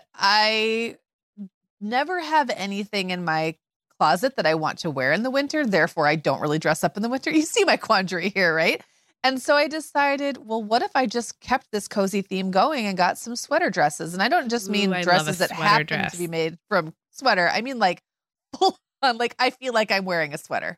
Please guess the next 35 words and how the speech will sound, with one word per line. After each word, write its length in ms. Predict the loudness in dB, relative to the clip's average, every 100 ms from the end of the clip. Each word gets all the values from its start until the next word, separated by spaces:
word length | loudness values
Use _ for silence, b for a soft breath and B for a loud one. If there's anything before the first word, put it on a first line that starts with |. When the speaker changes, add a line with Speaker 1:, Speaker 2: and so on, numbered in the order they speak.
| _
Speaker 1:
dress. 320 | -4 -4 -6 -18 _ _ _
So 80 | 0
I 100 | 2
got 220 | 2 0 _
two 540 | -10 -6 -6 -6 -10 _ -4
from 160 | -2
Banana 280 | -2 -4 -2
Republic, 640 | -2 0 2 2 0 -4 _
and 140 | -2
I 340 | 2 4 4 2
adore 520 | -2 -4 -2 2 2 4
them 200 | 0 0
both. 340 | 0 0 -4 _
Um, 420 | 2 2 0 -6 -12 _ _ _ _ _
one 260 | 0 2
of 160 | 0 2
them 360 | 2 2 0 -4
is 220 | -4 0
a, 260 | 2 2 0 _ _ _
like, 180 | -8 -4
an 120 | -4 -4
emerald 400 | -6 -2 -2 -2
green, 480 | -6 -4 -2 -4 -6
Speaker 2:
Oh, 160 | -6 -6
Speaker 1:
I 60 | 0
guess 300 | 0 0 -2
you 80 |
Speaker 2:
so 40 | 0
Speaker 1:
would 120 | 0
say. 300 | 2 4 4
Speaker 2:
pretty. 200 | 4 0 _ _
That 100 | -2
is 140 | -2 0
Speaker 1:
And 160 | 2
Speaker 2:
gorgeous. 520 | 2 2 0 -2 -10